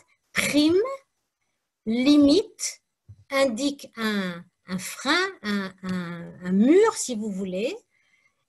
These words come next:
euh, qui, et je vais le dire de la manière suivante, qui va être la possibilité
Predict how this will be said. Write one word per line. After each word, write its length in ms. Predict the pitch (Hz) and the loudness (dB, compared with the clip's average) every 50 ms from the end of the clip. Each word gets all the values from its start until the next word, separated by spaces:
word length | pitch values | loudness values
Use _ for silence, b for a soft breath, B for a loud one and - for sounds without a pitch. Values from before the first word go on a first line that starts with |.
| _ - | _ -6
euh, 720 | 233 220 220 220 214 208 208 208 202 202 208 208 214 233 233 - _ _ _ - | -4 -2 -2 0 0 -2 -2 -2 -2 -4 -6 -8 -10 -12 -16 -20 _ _ _ -8
qui, 480 | - - 339 349 339 302 214 - - _ _ _ _ | -4 -2 0 2 2 2 0 -2 -8 _ _ _ _
et 100 | - 220 | -4 -2
je 140 | 202 190 214 | -2 -2 0
vais 120 | 202 214 208 | -2 -2 -2
le 140 | 196 202 | -2 -4
dire 220 | 196 180 240 214 208 | -4 -4 -4 -4 -4
de 100 | 196 214 | -4 -4
la 140 | 196 190 190 | -4 -4 -6
manière 340 | 185 180 185 185 180 175 | -6 -6 -6 -6 -8 -8
suivante, 540 | - - - 196 185 170 208 277 349 381 - b b b b b b b - | -10 -10 -10 -10 -10 -8 -6 -6 -6 -6 -10 b b b b b b b -16
qui 160 | - - 254 | -14 -12 -6
va 140 | 226 262 277 302 359 403 | -2 0 2 2 2 0
être 420 | 415 403 - - - 240 226 208 - - _ _ _ _ _ _ _ _ _ _ _ _ _ | -2 -4 -10 -10 -8 -6 -6 -6 -8 -12 _ _ _ _ _ _ _ _ _ _ _ _ _
la 260 | 196 220 214 214 214 208 208 _ _ _ _ _ _ | -8 -6 -4 -4 -4 -6 -8 _ _ _ _ _ _
possibilité 1080 | 359 403 392 392 - - 339 294 294 294 254 269 226 - - - 233 220 226 277 330 370 | 4 4 4 4 0 -2 0 0 0 0 -2 -4 -8 -10 -6 -2 -2 0 0 -2 -4 -6